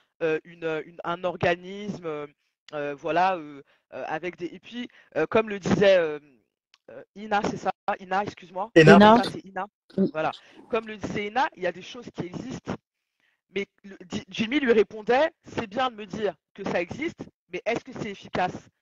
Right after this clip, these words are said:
Speaker 1: Et donc, effectivement, on en revient à la même question, pourquoi ce n'est pas efficace ? On peut pas juste balayer du revers de la main, euh, le, euh, le, le, la, la, l'affirmation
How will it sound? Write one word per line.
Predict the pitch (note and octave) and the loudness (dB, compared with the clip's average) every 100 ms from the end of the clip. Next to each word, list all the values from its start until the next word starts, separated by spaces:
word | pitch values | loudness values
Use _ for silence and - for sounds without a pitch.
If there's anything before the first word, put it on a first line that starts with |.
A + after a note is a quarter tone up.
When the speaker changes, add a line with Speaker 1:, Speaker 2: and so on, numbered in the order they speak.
| _ _ C#3+ | _ _ -18
Speaker 1:
Et | |
donc, | D3 F3 F#3 | -16 -8 -8
effectivement, | F3 E3+ - E3+ F3+ - _ _ | -8 -10 -10 -8 -8 -8 _ _
on | D#3 | -12
en | D#3 | -8
revient | D3+ F3+ F#3+ | -6 -2 0
à | F3 | 2
la | D3+ | 0
même | D3+ | -4
question, | - - - D4 - _ | -10 -12 -14 -16 -18 _
pourquoi | D#3 - G#3+ B3 | -20 -4 0 0
ce | B3 | -4
n'est | A3 | -10
pas | - | -8
efficace ? | A3+ - C#4 A3 - - _ _ _ _ _ _ | -8 -10 -8 -6 -6 -16 _ _ _ _ _ _
On | D#3+ | -18
peut | - | -6
pas | G#3 C4+ | 0 0
juste | B3+ G3 | -2 2
balayer | A3 G#3+ A#3 | 4 4 2
du | F#3+ | -4
revers | G3 G3 G3 | -4 0 0
de | F3+ F3+ | 0 -2
la | E3 | -2
main, | F3+ C#4 - _ _ _ - | 0 -4 -8 _ _ _ -12
euh, | D#3 D#3+ | -10 -8
le, | D#3+ D#3+ | -8 -6
euh, | D#3 | -6
le, | D#3 D#3 | -6 -12
le, | D3+ D3+ _ _ D3+ D3+ | -16 -18 _ _ -14 -6
la, | D#3 | -6
la, | D#3 D3+ C#3+ | -4 -4 -4
l'affirmation | C#3+ F3+ - F3+ F3+ - G#3+ | -2 -4 -6 -6 -6 -6 -18